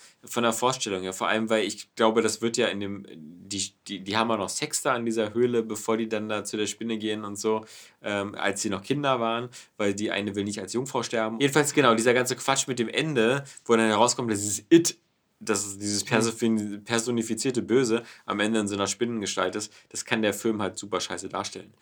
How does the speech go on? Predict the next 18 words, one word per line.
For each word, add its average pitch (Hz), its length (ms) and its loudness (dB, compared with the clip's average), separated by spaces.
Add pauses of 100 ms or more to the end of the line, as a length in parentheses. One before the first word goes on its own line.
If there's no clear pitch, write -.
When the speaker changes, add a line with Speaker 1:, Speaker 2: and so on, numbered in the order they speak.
(200)
Speaker 1:
Aber 123 180 6
der 147 120 6
Clown 196 420 4
ist - 160 -6
halt 156 160 -2
geil. 87 220 2 (260)
Und 131 100 2
jetzt 156 220 6
gibt's 175 180 4
halt 160 140 0
eine 123 80 2
Neuverfilmung, 208 720 2
Speaker 2:
Mhm. 147 300 0
Speaker 1:
die 156 240 2
jetzt, 156 180 4
äh, 117 60 -6 (200)
ankommt 143 380 -6
und 131 240 -6